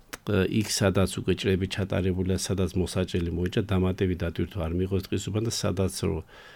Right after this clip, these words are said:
საჭიროებს და სადაც, არის სამწუხაროდ ისეთი უბნები, სადაც უკვე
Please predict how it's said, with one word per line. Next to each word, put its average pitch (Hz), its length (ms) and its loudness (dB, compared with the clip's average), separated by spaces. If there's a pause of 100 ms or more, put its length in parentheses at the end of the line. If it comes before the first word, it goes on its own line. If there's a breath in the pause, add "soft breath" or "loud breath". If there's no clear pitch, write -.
(200 loud breath)
საჭიროებს 95 580 4
და 90 100 2
სადაც, 90 360 0 (340)
არის 95 340 0
სამწუხაროდ 87 540 -2
ისეთი 92 320 -2
უბნები, 95 260 0
სადაც 92 280 0
უკვე 92 240 0